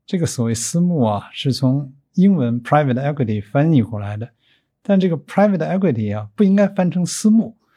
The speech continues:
这个募呢，是指资金的来源，但是呢，实际上 private equity 这个 private，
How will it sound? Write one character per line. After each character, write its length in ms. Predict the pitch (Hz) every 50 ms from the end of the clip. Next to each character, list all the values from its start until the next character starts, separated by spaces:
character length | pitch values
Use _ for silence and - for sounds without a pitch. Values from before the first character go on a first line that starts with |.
| _ _ _ _ _
这 120 | - 196
个 60 | 196
募 340 | 196 220 269 311 294 190 135
呢， 180 | 117 110 113 -
是 160 | - 156 135
指 180 | - - 117
资 220 | 113 - 220 220 185
金 160 | 165 196 190
的 100 | 180 135
来 240 | 110 107 110 117 135
源， 220 | 143 131 117 131 - - _ _ _ _ _ _ _ _
但 200 | - - 208 202
是 160 | - - -
呢， 100 | 185 170
实 220 | 170 - - 190 202
际 180 | 214 247 220
上 320 | 139 - 135 123 120 123 127 _
private 480 | - - 151 156 151 143 139 147 156 165
equity 260 | - 156 135 127 120
这 100 | 113 131
个 100 | 120 120
private， 540 | 117 - - 185 208 214 180 120 110 - -